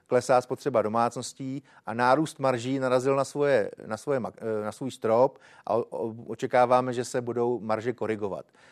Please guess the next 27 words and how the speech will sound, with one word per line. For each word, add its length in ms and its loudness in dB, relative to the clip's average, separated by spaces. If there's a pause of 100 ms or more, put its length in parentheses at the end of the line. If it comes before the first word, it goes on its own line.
(180)
Samozřejmě 540 0
klasický 480 -2
sezónní 440 2
pohyb, 340 -2
eh, 1500 -4
zboží, 600 -6 (360)
eh, 580 0
se-, 140 -12
sezónní 400 -2
pohyb 400 -4
cen 200 -2
zboží, 500 -6 (280)
eh, 540 2
nastane-li 440 0
v 60 -10
té 140 4
míře, 220 0
jako, 260 4
jako 240 2
je 60 4
obvyklé, 440 2
tak 160 -2
neovlivní 520 -2
tu 100 -4
meziroční 420 -4
inflaci, 340 -4
protože 340 -4